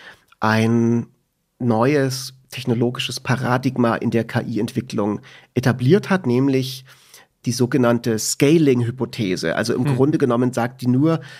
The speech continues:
Speaker 1: je mehr Daten, umso besser das K-I-Modell. Je größer das Modell, je mehr Strom, je mehr Computerchips,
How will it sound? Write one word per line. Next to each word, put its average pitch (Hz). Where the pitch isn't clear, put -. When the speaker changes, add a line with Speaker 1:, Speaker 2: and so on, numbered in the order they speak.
Speaker 1:
je 127
mehr 143
Daten, 196
umso 165
besser 127
das 117
K-I-Modell. 107
Je 127
größer 143
das 156
Modell, 135
je 135
mehr 139
Strom, 151
je 139
mehr 127
Computerchips, 185